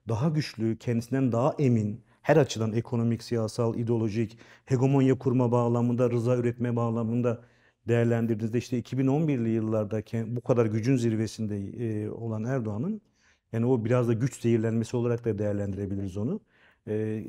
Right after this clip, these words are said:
sadece, e, Kılıçdaroğlu'na dönük değil, yani bütün, e, farklı kimliklere dönük son derece,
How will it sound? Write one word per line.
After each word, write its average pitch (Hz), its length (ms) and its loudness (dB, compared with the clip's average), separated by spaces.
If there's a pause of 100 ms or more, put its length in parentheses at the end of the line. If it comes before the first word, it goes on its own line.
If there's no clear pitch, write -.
sadece, 143 320 2
e, 113 380 0
Kılıçdaroğlu'na 113 600 0
dönük 110 260 -2
değil, 185 180 0
yani 98 240 -4
bütün, 135 440 -4
e, 107 340 -6
farklı 110 300 -6
kimliklere 110 420 -4
dönük 131 200 -4
son 139 320 -2
derece, 107 440 -2